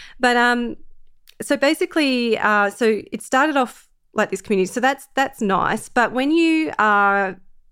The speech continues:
being mindful, it's a little bit of a, like, a little bit of a front. It's like getting people in. It's all really cute and nice and all this stuff. But then they've got the sovereign flag,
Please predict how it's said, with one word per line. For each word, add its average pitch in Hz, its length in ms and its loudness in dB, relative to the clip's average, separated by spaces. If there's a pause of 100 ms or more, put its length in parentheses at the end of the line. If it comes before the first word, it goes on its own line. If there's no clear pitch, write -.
(800)
being 208 260 2
mindful, 185 600 0
it's 202 200 -2
a 214 60 -2
little 226 220 -6
bit 254 180 -2
of 220 120 -2
a, 214 60 -4
like, 202 220 -2
a 190 80 -2
little 202 240 -6
bit 240 100 -4
of 226 120 -6
a - 40 -4
front. - 640 -6
It's 202 160 -6
like 190 220 -2
getting 226 240 -2
people 202 400 -4
in. 190 260 0
It's 185 140 -6
all 185 160 -2
really 180 240 -2
cute 185 420 -8
and 180 120 -2
nice 180 340 -2
and 185 100 -4
all 180 80 -2
this 175 160 -10
stuff. - 400 -2 (420)
But 233 120 0
then 240 400 0 (280)
they've 208 140 0
got - 200 -2
the 185 320 0
sovereign 170 360 -6
flag, 185 560 -2